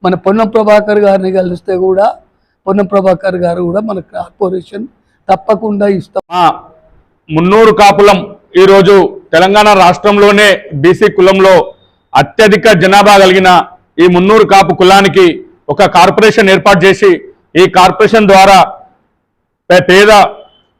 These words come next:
Speaker 2: విద్యార్థులకు కానీ, పేదలకి ఉపాధి అవకాశాల్లో కానీ, పేదలకి, మున్నూరు కాపు పేద బిడ్డలకి ఎన్నో ప్రభుత్వం నుండి రావాల్సిన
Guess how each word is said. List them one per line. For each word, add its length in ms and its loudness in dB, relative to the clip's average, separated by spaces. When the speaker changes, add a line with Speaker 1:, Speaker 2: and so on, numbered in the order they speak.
Speaker 2:
విద్యార్థులకు 500 0
కానీ, 260 2
పేదలకి 880 2
ఉపాధి 360 2
అవకాశాల్లో 640 2
కానీ, 400 0
పేదలకి, 500 2
మున్నూరు 400 0
కాపు 280 0
పేద 240 0
బిడ్డలకి 680 0
ఎన్నో 540 0
ప్రభుత్వం 380 2
నుండి 140 2
రావాల్సిన 680 2